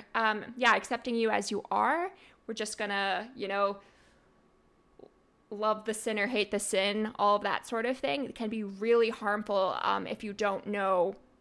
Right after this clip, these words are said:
that that's the church's actual stance and you're, you're seeking this, um, accepting community. So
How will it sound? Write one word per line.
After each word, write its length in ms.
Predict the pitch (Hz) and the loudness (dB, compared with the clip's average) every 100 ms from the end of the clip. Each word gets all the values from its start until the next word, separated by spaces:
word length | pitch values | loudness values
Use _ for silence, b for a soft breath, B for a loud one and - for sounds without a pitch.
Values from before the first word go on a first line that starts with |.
| - | 2
that 120 | 233 | 6
that's 340 | 220 - - - - | 8 6 0 -12 -6
the 80 | |
church's 360 | 214 208 - 190 | -2 -2 -2 -4
actual 360 | 180 208 - 214 | -2 -4 -6 -10
stance 520 | - 196 104 226 - | -8 -8 -8 -10 -6
and 160 | 202 | -6
you're, 160 | 196 170 - | -4 -6 -10
you're 160 | 202 214 | -10 -10
seeking 440 | - 196 196 196 | -6 -6 -6 -6
this, 240 | 196 - - 202 | -6 -8 -8 -8
um, 200 | - - | -6 -8
accepting 460 | - 214 - 202 | -4 -4 -4 -8
community. 600 | - 214 202 196 117 220 - B B B B B | -4 -2 0 -2 -4 -6 -12 B B B B B
So 400 | - 285 262 | 4 8 10